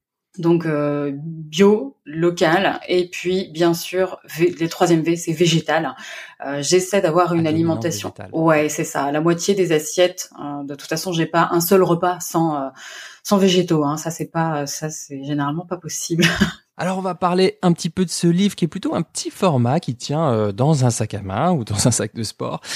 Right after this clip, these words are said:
Speaker 2: Il en est à sa cinquième édition depuis deux mille neuf. Je dois admettre qu'il est plutôt bien fichu et efficace. Euh, je vous lis un extrait de la quatrième de couve. Au supermarché, sept aliments sur dix sont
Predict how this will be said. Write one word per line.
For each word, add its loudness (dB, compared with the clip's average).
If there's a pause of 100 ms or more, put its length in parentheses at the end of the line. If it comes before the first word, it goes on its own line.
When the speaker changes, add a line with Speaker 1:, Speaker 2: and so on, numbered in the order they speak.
(240)
Speaker 2:
Il 2
en 4
est 4
à 4
sa 2
cinquième 0
édition 0
depuis -4
deux 2
mille 6
neuf. 0
Je -14
dois -2
admettre -2
qu'il -4
est -4
plutôt -4
bien 2
fichu -4
et -6
efficace. -4
Euh, 0
je -6
vous -4
lis 0
un 2
extrait 0
de 0
la 2
quatrième -6
de 2
couve. 0
Au 4
supermarché, 4
sept 0
aliments 4
sur -2
dix 0
sont 2